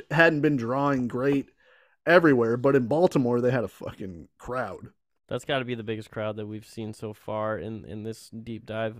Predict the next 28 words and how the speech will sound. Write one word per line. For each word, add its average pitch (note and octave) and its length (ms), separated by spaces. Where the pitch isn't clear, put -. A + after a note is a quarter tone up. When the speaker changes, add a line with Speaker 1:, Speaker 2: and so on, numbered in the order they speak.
Speaker 2:
Um, A2 440
are B2 100
there C3 120
any, D#3+ 200
like, B2 260
big B2+ 260
Baltimore A#2+ 600
guys? E3+ 640
Speaker 1:
No, C#3+ 220
I C#3 80
think D3+ 200
Bal-, D3 260
Baltimore's, D#3 520
like, A#2+ 140
a A2+ 80
stronghold G#2 800
for F#2 720
the G#2 240
N G2+ 120
W F#2 360
A F2+ 460
and F2 300
W F#2 180
W F2 260
E F#2 80
at F#2+ 100
the - 60
time. G2+ 400